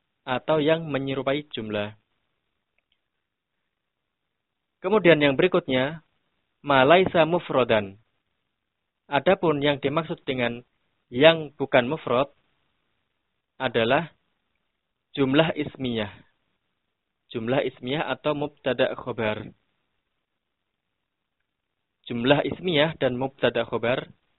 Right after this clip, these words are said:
Nah, jumlah ismiyah atau mubtada khobar tidaklah dinamakan mufrad karena merupakan susunan. Karena merupakan susunan. Contohnya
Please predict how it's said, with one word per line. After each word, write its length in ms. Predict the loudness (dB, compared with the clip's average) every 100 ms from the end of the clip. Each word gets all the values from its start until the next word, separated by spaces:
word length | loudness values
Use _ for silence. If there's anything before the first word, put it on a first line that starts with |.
| -14
Nah, 300 | -10 -10 -10 -10
jumlah 260 | -10 -10 -10
ismiyah 500 | -12 -8 -4 -4 -4
atau 240 | -8 -6 -6
mubtada 460 | -4 -6 -6 -6 -8
khobar 460 | -4 0 0 -2 -14 _ _ _ _
tidaklah 420 | -6 -2 2 2
dinamakan 600 | 0 -6 -6 -4 -4 -4 -6
mufrad 420 | -6 -2 -2 -2 _ _ _ _ _
karena 420 | -4 0 -2 -4 -8
merupakan 560 | -8 -6 -4 -2 -4 -6
susunan. 560 | -12 -10 -8 -8 -8 -12 _ _ _ _ _ -12
Karena 400 | -8 -4 -4 -4
merupakan 540 | -6 -6 -4 -4 -6 -12
susunan. 560 | -14 -12 -10 -10 -10 -14 _ _ _ _ _ _ _ _ _
Contohnya 480 | -2 0 0 0 -2